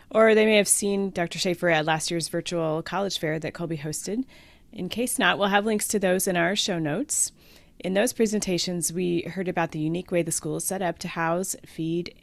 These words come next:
and form students. The juxtaposition of that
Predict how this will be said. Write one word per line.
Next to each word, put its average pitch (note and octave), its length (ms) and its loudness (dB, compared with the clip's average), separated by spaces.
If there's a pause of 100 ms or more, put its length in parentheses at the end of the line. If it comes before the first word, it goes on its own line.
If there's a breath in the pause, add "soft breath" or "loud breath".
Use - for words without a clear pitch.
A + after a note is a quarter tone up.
(100)
and D#3 220 -4
form F3+ 300 -6
students. D#3 640 -4
The D#3 140 -4
juxtaposition F#3+ 760 0
of D3+ 120 -2
that D3 320 2